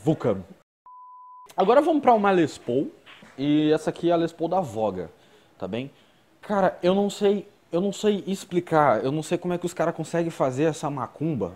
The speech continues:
mas, tipo assim, ahn, sinceramente eu não consigo entender. A, a, até a Shelter, Nashville,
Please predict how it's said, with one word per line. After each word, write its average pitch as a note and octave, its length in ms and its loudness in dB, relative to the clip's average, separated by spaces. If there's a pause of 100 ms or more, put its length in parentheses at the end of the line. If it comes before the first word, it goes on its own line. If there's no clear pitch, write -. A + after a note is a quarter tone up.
mas, C#3 280 -2
tipo - 180 -8
assim, C#3+ 320 -6 (800)
ahn, B2+ 760 0 (340)
sinceramente F#3 560 -2
eu - 20 -2
não F3 60 -4
consigo F3 300 -8
entender. E3 360 -6 (460)
A, B2 320 0
a, A#2 340 0
até C3+ 180 0
a C4 120 2
Shelter, E3 520 0
Nashville, A2 560 -6